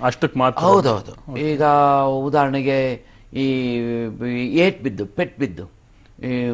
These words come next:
Speaker 2: ಸ್ನಾಯುಗಳೇನಾದ್ರೂ ಹರಿದೋಗಿದ್ರೆ
Speaker 1: ಓಕೆ.
Speaker 2: ಅಂಥ ಸ್ಥಳಗಳಿಗೆ ಈ
Speaker 1: ಓಕೆ.
Speaker 2: ಪ್ಲಾಟ್ಲೆಟ್ಸ್‌ಗಳನ್ನ ಇಂಜೆಕ್ಟ್ ಮಾಡಿ ಸ್ನಾಯುಗಳನ್ನ ಸರಿಪಡಿಸ್ಬೋದು. ನರಗಳು ಹರಿದೋಗಿದ್ರೆ
Speaker 1: ಹ್ಮ್.
Speaker 2: ಏಟ್ ಬಿದ್ದು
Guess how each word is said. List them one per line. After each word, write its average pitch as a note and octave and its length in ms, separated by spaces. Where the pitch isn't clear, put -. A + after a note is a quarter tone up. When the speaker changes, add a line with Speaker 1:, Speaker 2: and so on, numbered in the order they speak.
Speaker 2:
ಸ್ನಾಯುಗಳೇನಾದ್ರೂ B2 1300
ಹರಿದೋಗಿದ್ರೆ C#3 840
Speaker 1:
ಓಕೆ. - 180
Speaker 2:
ಅಂಥ E3+ 200
ಸ್ಥಳಗಳಿಗೆ D#3+ 720
ಈ C#3+ 220
Speaker 1:
ಓಕೆ. C3+ 100
Speaker 2:
ಪ್ಲಾಟ್ಲೆಟ್ಸ್‌ಗಳನ್ನ C3 720
ಇಂಜೆಕ್ಟ್ B2 440
ಮಾಡಿ A#2 240
ಸ್ನಾಯುಗಳನ್ನ A#2+ 540
ಸರಿಪಡಿಸ್ಬೋದು. - 840
ನರಗಳು F3+ 500
ಹರಿದೋಗಿದ್ರೆ A#2 600
Speaker 1:
ಹ್ಮ್. B2 440
Speaker 2:
ಏಟ್ C3 280
ಬಿದ್ದು G2+ 340